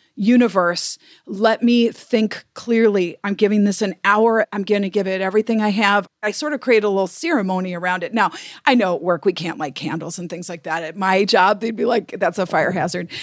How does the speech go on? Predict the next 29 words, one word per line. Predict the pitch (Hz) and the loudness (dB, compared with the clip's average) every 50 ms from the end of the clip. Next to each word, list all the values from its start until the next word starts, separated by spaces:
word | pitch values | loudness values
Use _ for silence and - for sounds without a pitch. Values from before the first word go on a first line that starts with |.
| - - - - - | -12 -14 -16 -10 -8
But | 330 277 | -4 0
there's | - 427 415 - | 2 2 2 4
nothing | 320 277 262 240 294 254 226 | 2 2 4 4 2 2 2
wrong | 214 214 214 226 233 | 4 4 4 4 4
with | 226 214 185 - | 4 4 4 4
me | 233 226 214 214 214 202 190 180 - - - - _ | 2 2 4 2 2 0 -2 -6 -8 -14 -20 -16 _
shutting | - - 254 247 240 226 214 | -2 2 2 4 4 2 2
my | 208 202 190 | 2 2 0
door, | 185 - 196 196 226 269 285 240 226 226 220 220 - - _ _ - | 0 2 4 4 6 6 6 4 4 2 0 -2 -6 -16 _ _ -12
clearing | - - 247 233 220 226 220 202 | -4 0 2 2 2 2 2 0
my | 202 196 | 0 -2
desk, | 202 196 214 220 247 233 226 233 - - - _ - - - _ _ - - _ | 0 2 2 4 4 4 2 0 -2 -8 -14 _ -20 -20 -20 _ _ -20 -20 _
putting | - - 269 269 262 247 233 220 214 - - | -2 0 2 4 4 4 4 2 2 0 2
only | 262 240 262 277 262 262 262 254 247 233 | 4 4 6 6 6 6 6 6 4 4
the | 190 240 214 208 | 4 4 2 2
project | - 190 220 208 214 226 196 208 185 180 - | 2 2 2 2 2 2 2 0 0 -2 -4
in | 190 190 185 | -6 -6 -6
front | - - 196 185 196 | -6 -6 -6 -4 -2
of | 208 208 208 | -4 -2 0
me | 247 262 285 294 294 - - | 0 2 2 0 0 -2 -4
and | 208 - | -6 -6
saying, | - - 277 262 262 247 220 196 | -4 -2 0 2 4 4 4 4
"You | 202 208 | 4 4
know, | 220 226 226 226 226 _ _ | 4 4 2 2 0 _ _
I | 214 220 233 | 0 2 4
am | 262 285 285 262 254 | 4 4 4 4 4
going | - 233 226 208 | 4 2 2 2
to | 190 175 | 2 0
focus | - - _ _ 233 220 208 208 - 180 180 175 - - - | -2 -6 _ _ 2 2 2 2 2 0 0 0 -2 -8 -12